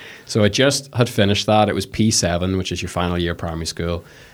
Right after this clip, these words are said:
And we were all really looking forward to, like, the fun part of school we've always been promised, you know? This is the time where you've got nothing really to learn. You go on fun trips.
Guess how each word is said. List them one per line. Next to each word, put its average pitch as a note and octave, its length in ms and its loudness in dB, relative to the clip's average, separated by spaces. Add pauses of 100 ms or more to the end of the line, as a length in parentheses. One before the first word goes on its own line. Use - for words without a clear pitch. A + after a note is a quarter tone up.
(420)
And F#2+ 420 4
we G2 220 0
were F#2 160 2
all F#2 160 4
really F#2 180 4
looking F#2 220 0
forward F2 400 0
to, - 100 -6
like, E2+ 140 -6
the - 80 -2
fun E2+ 460 0
part F2+ 280 2
of F2 80 -2
school E2+ 400 0
we've F2 220 0
always E2+ 400 2
been F2+ 160 -2
promised, - 600 -6 (140)
you F2+ 100 0
know? E2+ 240 2 (200)
This A#2+ 200 2
is A#2 80 -2
the B2+ 100 0
time G2 360 2
where F#2 300 2 (320)
you've G2+ 160 -6
got G2+ 200 2
nothing A#2+ 360 4
really A2 260 4
to G#2+ 80 2
learn. G2 560 4
You F#2+ 80 0
go G#2+ 220 2
on G#2+ 120 4
fun G2+ 320 2
trips. F#2+ 560 -2